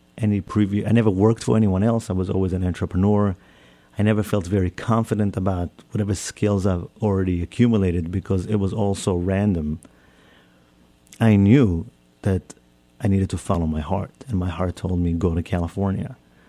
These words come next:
go get healthier, go get better." And while my fantasy was to get a job working at a coffee shop and, you know, s-, learning how to surf,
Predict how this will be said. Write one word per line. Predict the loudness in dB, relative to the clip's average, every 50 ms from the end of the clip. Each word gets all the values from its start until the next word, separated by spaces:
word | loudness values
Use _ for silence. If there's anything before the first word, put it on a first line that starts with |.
| _ _ -2
go | 2 2 2 2
get | 2 0 -2 -2
healthier, | -2 -2 -4 -4 -4 -6 -8 -10 -10 -12 -16 -20 _ _ _ _ _ _ -4
go | 0 0 0
get | 2 0 -2 -2 -2 0
better." | -2 0 0 -2 -6 -8 -12 -16 _ _ _ _ _ _ _ _ _ _ _ _ _ _ _ _ -2
And | 0 0 2 2 2
while | 2 2 2 2 0 0 0 -2 -4 -8 _ -2
my | 0 0 2 2 2 2 0 0 -2 -2 -4 -8 -12 _ _ _ _ _ _ _ _ _ _ _ _ _ _ _
fantasy | -4 -2 0 2 2 2 0 -2 -2 0 0 0
was | 0 0 0 0 -2 -2 -4 -8 -10 -4
to | -2 -2 0 0
get | 2 2 2 2
a | 2 0 0 0 -2 -2
job | 0 0 0 2 2 2 2 0 0 -2
working | -2 -2 -2 -2 -2 -2 -2
at | -2
a | -4 -4
coffee | -4 -4 -4 -2 -2 -4
shop | -4 -2 -2 -2 -2 -4 -4 -4
and, | -4 -2 -2 -2 -4 -6 -8 -12 -20 -20 -18 _ -6
you | -4 -2 -2
know, | -4 -6 -10 -14 -18 _
s-, | -18 -14
learning | -10 -6 -4 -2 -2 0 0 0 -2
how | -2 -2
to | -4 -6
surf, | -8 -4 -2 -2 -2 -2 -4 -10 -18 -20 -20 -20